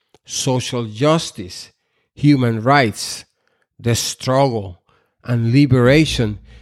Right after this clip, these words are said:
give one a hint that an organization may be part of a front. In fact,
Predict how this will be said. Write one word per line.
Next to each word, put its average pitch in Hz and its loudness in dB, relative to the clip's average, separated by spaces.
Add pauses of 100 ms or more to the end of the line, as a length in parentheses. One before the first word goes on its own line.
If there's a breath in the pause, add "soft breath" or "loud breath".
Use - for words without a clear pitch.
(280 soft breath)
give 180 2
one 165 2
a 135 2
hint 196 -2 (400)
that 143 2
an 170 2
organization 170 -2
may 143 4
be 135 -4
part 117 -6 (180)
of 120 -12
a 113 -6
front. 104 -12 (520)
In 117 -6
fact, - -2